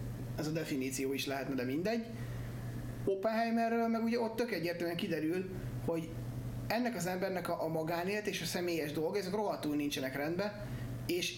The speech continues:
egyáltalán nem neveznéd jó embernek, abban az értelemben, de általában mondjuk azt mondod valakire, hogy ez egy jó ember.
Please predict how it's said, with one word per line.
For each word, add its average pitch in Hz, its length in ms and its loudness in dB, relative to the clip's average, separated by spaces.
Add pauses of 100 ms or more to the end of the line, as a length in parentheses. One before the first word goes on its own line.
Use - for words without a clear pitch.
(100)
egyáltalán 165 720 2
nem 170 240 2
neveznéd 165 600 0
jó 170 240 2
embernek, 135 800 0
abban 170 320 2
az 143 140 0
értelemben, 165 580 0
de 170 80 2
általában 165 400 0
mondjuk 147 220 0
azt 156 180 0
mondod 143 220 0
valakire, 156 380 0
hogy 151 160 0
ez 151 100 0
egy 139 320 -2
jó 143 180 2
ember. 113 460 0